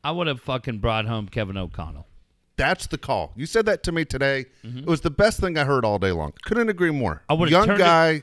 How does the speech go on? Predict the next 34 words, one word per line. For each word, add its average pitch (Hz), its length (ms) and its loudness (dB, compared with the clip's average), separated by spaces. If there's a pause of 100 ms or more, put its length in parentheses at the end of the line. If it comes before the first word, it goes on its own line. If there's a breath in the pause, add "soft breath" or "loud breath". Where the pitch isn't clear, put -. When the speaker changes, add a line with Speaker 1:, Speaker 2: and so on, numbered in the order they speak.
Speaker 1:
young 143 240 0
guy. 165 160 4
Speaker 2:
innovative, 180 600 4 (120)
N 156 140 -2
F 180 120 -4
L 170 120 6
coordinator. 160 720 0 (460)
Damn. 190 100 4
Speaker 1:
Bright, 165 320 6 (500)
media 170 460 2
savvy, 160 560 -2
has 139 160 2
Speaker 2:
Looking 175 240 4
Speaker 1:
worked 185 60 2
Speaker 2:
for 185 120 8
a 196 40 6
Speaker 1:
for 190 60 4
Speaker 2:
job. 160 220 8
Speaker 1:
E 170 40 8
S 165 120 0
P 160 200 -4
N. 151 280 -4 (100)
Yeah. 127 260 0 (1000)
Has 139 300 0
done 165 300 2
it, 165 160 -4 (140)
connections, 151 840 -2 (120)
Speaker 2:
Played 139 140 0
Speaker 1:
well 180 160 6
Speaker 2:
with, 180 80 2
Speaker 1:
liked. 160 220 4
Speaker 2:
with 143 100 0
the - 60 10
Patriots. 165 580 -2